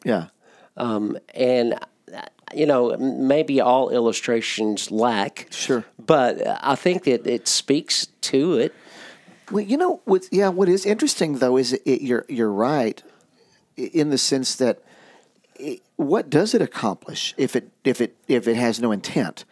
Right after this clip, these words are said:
Speaker 2: Right.
Speaker 1: I mean, it seems like the atonement was just a, a broad brush attempt, uh, from the Arminian perspective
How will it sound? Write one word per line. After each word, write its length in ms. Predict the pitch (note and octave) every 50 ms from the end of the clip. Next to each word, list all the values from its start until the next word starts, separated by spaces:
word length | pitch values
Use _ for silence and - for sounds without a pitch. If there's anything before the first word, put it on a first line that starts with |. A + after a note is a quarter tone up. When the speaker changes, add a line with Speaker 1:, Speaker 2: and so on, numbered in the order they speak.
| -
Speaker 2:
Right. 200 | G#2+ G2+ F2+ - - - -
Speaker 1:
I 60 | D3
mean, 200 | D3 D3+ D3+ C#3+
it 180 | - D#3+ D3+ -
seems 380 | - - F3+ G3 G#3 G#3+ F3 -
like 300 | D#3+ C#3 B2 A#2 - - - - -
the 180 | B2 A#2+ A#2+
atonement 680 | A2+ - - - - D3 D3+ D#3+ D3 B2 G#2+ G#2 - - -
was 320 | A#2 A#2+ A#2+ G#2+ G2 -
just 380 | - - B2+ B2 A#2 - - -
a, 340 | G#2+ G#2+ G#2 F#2+ F#2 - -
a 120 | - G#2 G2+
broad 480 | F2+ - - A2 A2+ A#2+ C3 C3+ C3
brush 420 | - A#2+ A#2 A#2+ A#2+ A#2 - - -
attempt, 640 | C3+ B2+ - - - - F3+ D#3 A2+ F#2 - - - - - - - _ -
uh, 160 | - A2+ A2+ A2+
from 440 | - - - - B2+ A#2 A2+ A2+ - -
the 180 | B2 A2+ A#2+ -
Arminian 420 | A2 A#2+ A#2 B2+ C#3+ D3+ C#3 A#2+
perspective 640 | - - G2+ G2+ - - F#2+ F2+ - - - G2 -